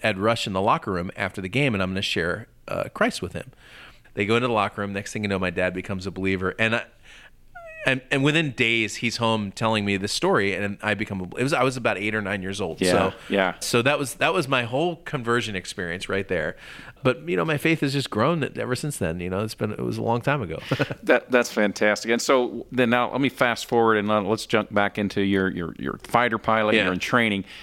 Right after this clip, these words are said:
Speaker 2: How did that, those two worlds connect? Your faith and military, or what? You know,
Speaker 1: Yeah.
Speaker 2: just walk me through
Speaker 1: It's a
Speaker 2: that.
Speaker 1: great question because, you know, in,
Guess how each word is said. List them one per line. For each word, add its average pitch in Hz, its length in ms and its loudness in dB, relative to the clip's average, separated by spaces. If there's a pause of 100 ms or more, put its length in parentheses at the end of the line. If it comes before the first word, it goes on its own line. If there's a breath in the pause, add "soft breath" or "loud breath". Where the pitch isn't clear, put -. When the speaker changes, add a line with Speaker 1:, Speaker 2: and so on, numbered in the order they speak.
(160 loud breath)
Speaker 2:
How 156 180 2
did 117 220 -2
that, 113 300 2 (160)
those 117 240 2
two 113 160 2
worlds 101 320 2
connect? 90 480 0
Your 87 80 0
faith 120 640 2
and 82 360 0
military, 117 840 4
or 98 180 2
what? 98 340 0
You 110 120 0
know, 110 80 4
Speaker 1:
Yeah. 107 80 6
Speaker 2:
just - 160 2
walk 143 180 2
me 107 80 0
through 104 200 2
Speaker 1:
It's - 140 4
a 165 40 4
Speaker 2:
that. 147 40 2
Speaker 1:
great 190 200 0
question 156 260 0
because, 127 260 0
you 139 100 0
know, 139 120 2
in, 135 320 -2